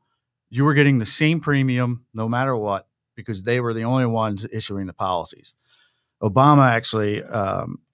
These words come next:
changed all of that when he was in office, and now we have private flood insurance policies where we could, uh, depending on what flood zone it's in, um, save up to thirty-eight percent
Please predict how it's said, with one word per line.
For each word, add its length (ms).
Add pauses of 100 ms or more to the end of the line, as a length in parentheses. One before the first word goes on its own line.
(500)
changed 460
all 220
of 40
that 320
when 140
he 100
was 140
in 80
office, 480
and 420 (220)
now 260
we 160
have 300
private 440
flood 300
insurance 420
policies 520
where 120
we 120
could, 400 (640)
uh, 320 (600)
depending 420
on 400
what 160 (460)
flood 280
zone 260
it's 160
in, 220 (920)
um, 540 (680)
save 640 (160)
up 160
to 100
thirty-eight 600
percent 440